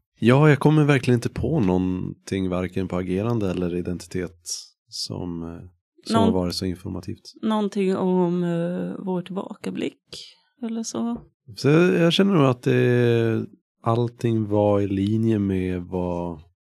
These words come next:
Speaker 1: hur jag har känt inför Annie i alla fall.
Speaker 2: Mm.
Speaker 1: Möjligtvis, men det är väl mer relation, så här att jag, jag insåg att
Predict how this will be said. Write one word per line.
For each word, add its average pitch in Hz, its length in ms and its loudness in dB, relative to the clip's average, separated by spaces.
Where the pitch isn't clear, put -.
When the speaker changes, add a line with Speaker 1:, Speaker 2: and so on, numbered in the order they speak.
Speaker 1:
hur 110 100 2
jag 151 640 4
har 151 180 -2
känt - 460 -4
inför - 280 -8
Annie - 240 -8
i - 20 -10
alla 90 160 -10
fall. - 140 -6
Speaker 2:
Mm. 262 120 -6
Speaker 1:
Möjligtvis, 110 1000 2
men 101 100 -2
det 101 60 4
är 104 40 4
väl 101 100 2
mer 90 140 0
relation, 82 680 -4
så - 140 -6
här 85 80 -2
att - 460 -8
jag, 98 760 2
jag 110 220 2
insåg 95 360 2
att - 540 -10